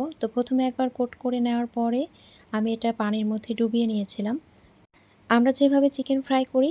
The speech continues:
ঠিক ওভাবেই। তো একবার পানির মধ্যে দেওয়ার পরে আবারও সুন্দরভাবে কোট করে নেওয়ার পরেই কিন্তু এগুলো আমি ফ্রাই করেছি।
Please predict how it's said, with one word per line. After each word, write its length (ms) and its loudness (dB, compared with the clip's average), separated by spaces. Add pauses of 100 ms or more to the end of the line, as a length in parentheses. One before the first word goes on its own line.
ঠিক 220 -4
ওভাবেই। 480 -2 (400)
তো 140 -4
একবার 320 0
পানির 280 0
মধ্যে 320 -2
দেওয়ার 260 -2
পরে 300 -4
আবারও 320 0
সুন্দরভাবে 560 -4
কোট 260 -8
করে 240 -6
নেওয়ার 280 -4
পরেই 360 -6
কিন্তু 260 -6
এগুলো 240 -6
আমি 160 -4
ফ্রাই 280 -6
করেছি। 420 -6